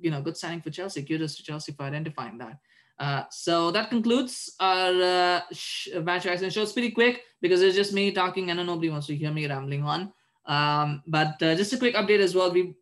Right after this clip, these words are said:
would have done this, uh, but we didn't. Uh, but, uh, wonderful, uh, final score line now, um,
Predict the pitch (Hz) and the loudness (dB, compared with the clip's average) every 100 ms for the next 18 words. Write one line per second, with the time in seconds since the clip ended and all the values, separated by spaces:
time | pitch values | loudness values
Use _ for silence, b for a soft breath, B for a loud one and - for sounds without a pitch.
0 | _ 190 240 214 196 180 190 - 175 165 | _ 4 4 4 2 2 2 0 0 0
1 | 160 156 160 165 208 175 214 - _ _ | 2 0 0 2 2 2 -2 -10 _ _
2 | - 143 143 147 147 151 151 - 156 156 | -6 0 2 0 -2 -2 -2 -2 -2 0
3 | 190 220 220 214 202 180 220 226 220 - | 0 0 2 2 2 2 0 0 -2 -6
4 | - - 226 214 208 202 226 220 202 208 | -10 -2 0 2 2 0 0 -2 0 0
5 | 233 262 - 170 170 165 170 170 | 0 -2 -4 -2 0 -2 -4 -6